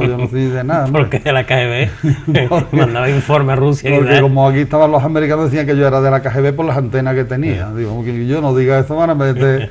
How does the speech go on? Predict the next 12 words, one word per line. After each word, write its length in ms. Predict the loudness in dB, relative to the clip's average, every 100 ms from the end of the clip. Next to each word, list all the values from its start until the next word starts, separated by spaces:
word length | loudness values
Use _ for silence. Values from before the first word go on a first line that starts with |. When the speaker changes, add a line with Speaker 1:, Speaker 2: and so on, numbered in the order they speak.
| -10 -12
Speaker 2:
<laughs> 180 | -8
Speaker 1:
en 140 | -4 -2
la 100 | 0
cárcel". 420 | 0 -2 -8 -10 -12 -20 -20 -16 -8
Es 60 |
mentira. 500 | -6 -4 -4 -4 -8 -16 -20 -16 -4
Bueno, 240 | 0 2
pues, 460 | 2 4 4 2 -2 -2
eh, 560 | 0 2 2 0 -2 -8 -14 -20 -20 -20 -20 -8
yo 460 | -4 -2 2 2 4
voy, 240 | 4 4
eh, 760 | 4 2 2 2 2 2 0